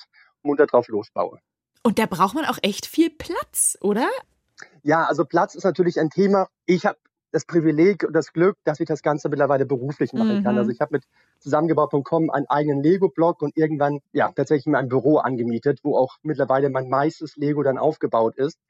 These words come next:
Speaker 1: Weil klar, es erscheinen immer größere Lego-Bausätze und wenn man auch selbst gerne zu den Steinen greift, man braucht Fläche und Platz. Ich sag mal so den klassischen Hobbykeller.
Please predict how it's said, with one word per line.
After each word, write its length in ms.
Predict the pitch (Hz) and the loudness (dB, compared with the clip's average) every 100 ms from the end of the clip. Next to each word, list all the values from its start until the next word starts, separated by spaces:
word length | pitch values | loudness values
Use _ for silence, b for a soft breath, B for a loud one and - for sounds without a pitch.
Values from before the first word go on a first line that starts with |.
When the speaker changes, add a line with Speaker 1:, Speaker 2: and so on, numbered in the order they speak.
| _ _ _ | _ _ _
Speaker 1:
Weil 260 | 139 147 | 0 0
klar, 360 | - 170 147 95 - | 0 0 0 0 -10
es 180 | 120 | -14
erscheinen 460 | - 139 - 151 151 | -10 -8 -2 0 0
immer 240 | 175 180 170 | 0 0 2
größere 560 | 156 180 190 175 151 | 4 2 2 0 0
Lego-Bausätze 1000 | 147 165 160 139 147 175 139 160 - 165 | 2 0 0 -2 0 0 0 -2 -2 -2
und 80 | 147 | 0
wenn 100 | 147 | 0
man 100 | 147 | -2
auch 120 | 131 | -4
selbst 400 | - 151 156 _ | 0 0 0 _
gerne 220 | - 156 151 | -2 0 0
zu 100 | 156 | -4
den 100 | 143 | -4
Steinen 340 | - 143 147 | 0 0 0
greift, 360 | 139 143 147 - _ _ _ | 0 0 0 -4 _ _ _
man 140 | 151 | -4
braucht 340 | 131 156 185 - | 0 2 0 -2
Fläche 420 | - 185 196 214 | -2 0 2 -2
und 200 | 170 160 | -2 -4
Platz. 360 | 151 190 - - _ _ - | -2 -2 -6 -20 _ _ -10
Ich 140 | 156 | 0
sag 100 | 180 | 2
mal 100 | 185 | 4
so 80 | 170 | 2
den 140 | 156 | 0
klassischen 480 | - 175 185 165 165 | 0 -2 -2 -4 -2
Hobbykeller. 600 | 196 170 131 127 117 156 | -2 -2 -4 -2 0 -2